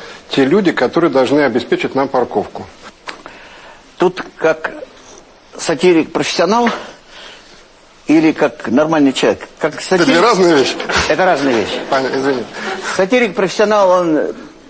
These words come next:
Speaker 2: как говорится, всё же движется об колено. И правильно, он профессиональный человек.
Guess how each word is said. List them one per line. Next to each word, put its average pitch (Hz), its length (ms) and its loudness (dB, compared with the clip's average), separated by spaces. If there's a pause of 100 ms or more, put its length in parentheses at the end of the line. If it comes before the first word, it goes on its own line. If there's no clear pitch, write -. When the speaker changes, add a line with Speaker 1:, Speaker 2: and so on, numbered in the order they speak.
(240)
Speaker 2:
как 147 140 2
говорится, 151 420 0
всё 170 180 0
же 139 120 -2
движется 190 540 -2 (680)
об 135 180 -4
колено. 190 500 2
И 226 120 -2
правильно, 160 360 2
он - 120 0
профессиональный 190 500 0
человек. 82 260 -6